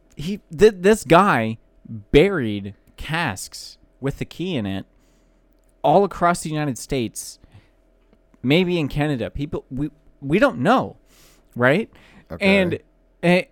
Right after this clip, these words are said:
Speaker 1: and if you get the key, uh, the whole point is you can win fifty bucks to four K. P-, more, more, more likely a few hundred dollars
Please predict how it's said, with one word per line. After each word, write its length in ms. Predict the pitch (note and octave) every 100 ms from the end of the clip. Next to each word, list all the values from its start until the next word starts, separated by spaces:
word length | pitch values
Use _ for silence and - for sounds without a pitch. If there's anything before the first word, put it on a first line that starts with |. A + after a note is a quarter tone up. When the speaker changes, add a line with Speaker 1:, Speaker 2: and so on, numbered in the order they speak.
| -
Speaker 1:
and 120 | E3+
if 80 | D#3+
you 60 |
get 100 | E3+
the 120 | F#3 F3+
key, 280 | G3 E3 - _ - D3 _
uh, 100 | D#3 D#3 - _ _
the 140 | D3+
whole 120 | E3 G#3
point 240 | - G#3+
is 140 | E3+ D3+
you 60 |
can 160 | F#3 D#3
win 300 | D3+ D#3 B2+ - _ _ _ _ _ _
fifty 380 | - F3 -
bucks 460 | C3+ G#2 A#2+ D#3 -
to 100 | -
four 220 | - C#3+
K. 380 | C3 A#2+ G2 - - _ _ _ _ _ _ _ _
P-, 80 | -
more, 220 | D#3+ D3+ E3
more, 280 | E3 F#3+
more 240 | F#3 F#3 G#3+
likely 500 | F#3 F#3 G3+ G3+ - -
a 60 |
few 200 | B2 D#3+
hundred 380 | C#3 C3 G#2+ G2+ - _ _ A#2+
dollars 680 | B2 C#3+ B2 - - -